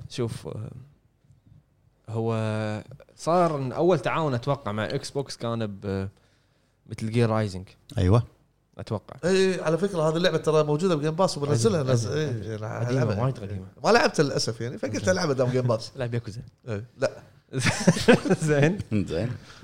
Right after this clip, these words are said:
Speaker 1: ف-، مو أول مرة يتعاون معهم، بس كانت من نشر بلاتينوم، كانت من تطوير بلاتينوم جيمز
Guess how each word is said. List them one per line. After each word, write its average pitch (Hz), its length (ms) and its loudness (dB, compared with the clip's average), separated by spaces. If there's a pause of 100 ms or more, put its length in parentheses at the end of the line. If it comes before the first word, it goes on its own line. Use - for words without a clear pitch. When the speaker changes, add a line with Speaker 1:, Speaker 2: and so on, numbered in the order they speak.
Speaker 1:
ف-، 117 460 4 (600)
مو 156 180 0
أول 156 200 10
مرة 117 280 4
يتعاون 104 360 2
معهم، 104 380 0
بس 110 160 -4
كانت 123 280 -4
من 113 320 -2
نشر 117 320 -6
بلاتينوم، 101 440 -2
كانت 123 300 -2
من 117 100 -2
تطوير 131 300 -2
بلاتينوم 95 380 -4
جيمز 98 340 -8